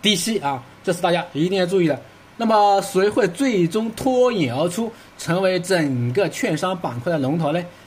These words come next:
那就看明天谁最先晋级。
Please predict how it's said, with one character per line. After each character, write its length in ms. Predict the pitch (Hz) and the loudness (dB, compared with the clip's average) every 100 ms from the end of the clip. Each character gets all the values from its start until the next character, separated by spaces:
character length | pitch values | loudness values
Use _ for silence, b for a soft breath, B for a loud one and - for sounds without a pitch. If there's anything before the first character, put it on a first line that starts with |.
| B | B
那 180 | 160 143 | -4 -2
就 100 | 151 | -4
看 200 | 196 139 | -4 -4
明 260 | 131 131 | -2 -2
天 240 | 151 160 156 | -2 -4 -4
谁 300 | - 139 175 B B - | -2 -2 -4 B B -8
最 420 | - 240 185 123 107 | 0 0 0 -4 -6
先 440 | - 180 175 170 - | -2 0 0 -4 -2
晋 300 | 254 151 131 | 0 0 -2
级。 260 | 160 214 | -2 -4